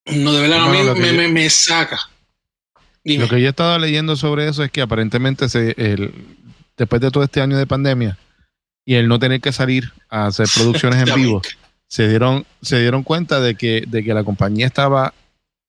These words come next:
Speaker 2: bloated en, en cuestión de empleados. Esto es lo que estoy le-, o sea, lo que, un resumen de lo que he leído. Que habían, este, por
Speaker 1: Es que
Speaker 2: ejemplo,
Speaker 1: do-,
Speaker 2: dos,
Speaker 1: ajá.
Speaker 2: dos teams de, de, de producción técnica, no sé qué más,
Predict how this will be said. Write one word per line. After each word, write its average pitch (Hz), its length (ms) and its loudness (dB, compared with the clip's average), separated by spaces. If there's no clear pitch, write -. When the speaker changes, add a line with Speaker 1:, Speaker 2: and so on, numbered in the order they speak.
Speaker 2:
bloated 117 520 0
en, 95 420 -4
en 92 200 2
cuestión 98 340 2
de 107 60 6
empleados. 101 480 2
Esto 151 160 0
es 156 40 0
lo 156 80 0
que 127 60 -2
estoy 123 180 -4
le-, 139 60 0
o - 60 -14
sea, 120 100 0
lo 120 160 2
que, - 220 -4
un 135 100 -2
resumen 151 340 2
de 147 60 0
lo 123 100 0
que 107 120 -2
he 101 40 0
leído. 98 340 -2
Que 113 100 0
habían, 113 380 0
este, 135 260 0
por 117 140 0
Speaker 1:
Es 117 60 2
que 123 40 4
Speaker 2:
ejemplo, 123 420 2
Speaker 1:
do-, 104 100 -10
Speaker 2:
dos, 120 420 0
Speaker 1:
ajá. - 320 -8
Speaker 2:
dos 135 260 -2
teams 143 340 0
de, 131 340 0
de, 117 500 -4
de 113 160 -2
producción 123 720 0
técnica, 135 460 0
no 120 120 -2
sé - 120 -10
qué 131 120 -10
más, 127 320 -2